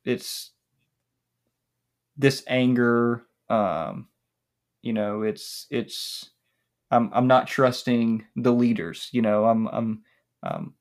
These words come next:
you know, it's, it's, there, there's a sin problem within me, you know, um,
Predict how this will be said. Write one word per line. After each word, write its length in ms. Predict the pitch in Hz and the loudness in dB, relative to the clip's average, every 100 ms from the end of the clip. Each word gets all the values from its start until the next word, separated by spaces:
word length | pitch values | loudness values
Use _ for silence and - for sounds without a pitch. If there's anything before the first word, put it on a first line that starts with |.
| _ _ _ _ - | _ _ _ _ -10
you 120 | - | -6
know, 220 | - - | -4 -4
it's, 280 | 110 - - | -6 -8 -10
it's, 540 | - 101 - - - - _ _ _ _ _ _ | -8 -8 -8 -10 -12 -18 _ _ _ _ _ _
there, 200 | 135 123 | 2 4
there's 260 | 113 123 123 | 6 4 4
a 80 | 123 | 0
sin 360 | - 143 135 | 0 0 0
problem 540 | 123 - 120 113 120 117 | 0 6 6 6 4 2
within 400 | 117 110 113 110 | 2 0 0 0
me, 280 | 110 110 147 | 0 -2 -6
you 120 | 117 | -4
know, 420 | 113 110 110 110 | -2 0 0 0
um, 280 | 107 107 110 | 0 0 -4